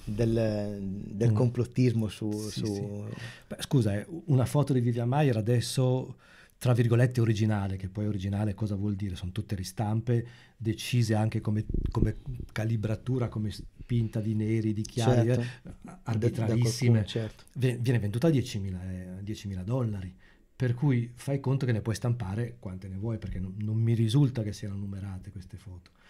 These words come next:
Speaker 2: Per cui veramente è una cosa che sta muovendo soprattutto
Speaker 1: Pensa a te.
Speaker 2: all'inizio. E poi c'è stato il classico passaggio prima dalle zone più ricche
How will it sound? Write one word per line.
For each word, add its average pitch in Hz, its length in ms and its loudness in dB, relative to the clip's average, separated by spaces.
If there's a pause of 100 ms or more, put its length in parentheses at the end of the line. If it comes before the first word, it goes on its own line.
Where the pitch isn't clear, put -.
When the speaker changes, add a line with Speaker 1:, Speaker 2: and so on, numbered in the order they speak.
(280)
Speaker 2:
Per - 140 -8
cui 143 140 0
veramente 107 280 -2
è - 60 -8
una 101 180 -6
cosa 110 220 -6
che 113 80 -4
sta - 160 -6
muovendo 98 840 -4 (600)
soprattutto 113 560 -2
Speaker 1:
Pensa 143 240 6
a 120 40 6
te. 123 60 6
Speaker 2:
all'inizio. 110 440 0
E 123 80 -2
poi 185 140 4
c'è 185 100 4
stato 156 220 0
il 139 200 -4
classico 170 440 -4
passaggio 160 600 -4 (260)
prima 180 240 0
dalle 131 200 0
zone 120 220 0
più 113 180 -6
ricche 107 600 -6